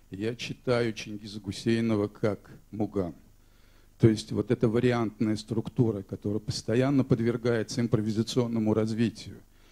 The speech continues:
Вы знаете, Чингиза Гасановича можно читать теперь с точки зрения той науки, которой я занимаюсь. Занимаюсь я, увы, авангардной, радикальной музыкой. И вот с точки зрения этого авангардного, радикального структурирования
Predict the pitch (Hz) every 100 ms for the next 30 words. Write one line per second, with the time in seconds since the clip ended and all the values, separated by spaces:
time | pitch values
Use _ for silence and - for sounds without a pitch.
0 | - 101 131 156 - - 127 127 123 131
1 | 127 117 - 131 - 107 107 107 104 -
2 | - 117 - - - - - _ - -
3 | 107 - 117 - 113 110 120 117 110 120
4 | 113 110 110 117 123 101 - 104 101 110
5 | 107 117 131 98 98 113 120 110 - 110
6 | 104 107 123 120 - - - - - -
7 | - - 104 104 110 110 98 92 95 95
8 | 107 113 101 95 110 135 101 - 76 -
9 | _ - - - - - 120 113 127 -
10 | 117 - 117 107 113 107 107 98 101 101
11 | 107 110 104 98 98 101 104 113 147 156
12 | 127 110 - 131 - - 127 120 110 98
13 | 92 85